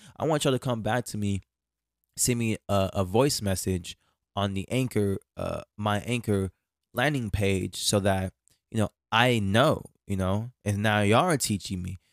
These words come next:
you know, and then on wherever episode, um, after this episode, you know, after y'all said it, whatever the case may be, I can be like, "Oh, so before we start the episode, blah, blah, blah, you know, so-and-so said this, and I played the message, blah, blah, blah, blah, blah,"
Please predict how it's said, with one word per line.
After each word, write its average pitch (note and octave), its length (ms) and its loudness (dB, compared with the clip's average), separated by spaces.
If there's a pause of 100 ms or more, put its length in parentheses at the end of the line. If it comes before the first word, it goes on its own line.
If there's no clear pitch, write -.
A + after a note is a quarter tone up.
(180)
you - 40 -10
know, G#2 160 4
and A2 100 2
then G#2 120 2
on G2 240 0
wherever G2+ 440 0
episode, G2+ 680 4 (280)
um, F2 380 -2 (120)
after A#2 440 2
this B2+ 260 4
episode, F#2+ 540 -2 (380)
you F#2+ 80 -6
know, E2+ 240 -2 (180)
after G2 260 -4
y'all F2+ 260 2
said A2+ 240 4
it, F#2+ 240 2
whatever F#2 240 -2
the F#2 80 -2
case - 220 -10
may F#2 100 -4
be, A2+ 280 0
I G2+ 120 -2
can G2+ 100 -2
be G2 60 -2
like, F#2+ 120 -4 (120)
"Oh, A2+ 300 4 (720)
so - 160 -4
before G#2+ 320 0
we B2+ 80 0
start A#2 180 0
the F#2+ 100 -2
episode, G#2 280 0
blah, F#2+ 200 -2
blah, F#2+ 140 -4
blah, G2 380 2 (300)
you G2 60 -10
know, F#2+ 160 -2
so-and-so A2+ 500 2
said G2 400 0
this, A2+ 320 4
and F#2 160 0
I F2+ 120 0
played G2 200 0
the G2 60 0
message, G2 400 0
blah, A#2+ 120 -4
blah, A#2+ 100 -4
blah, A#2 200 -2
blah, A2+ 220 -2
blah," G2 140 -2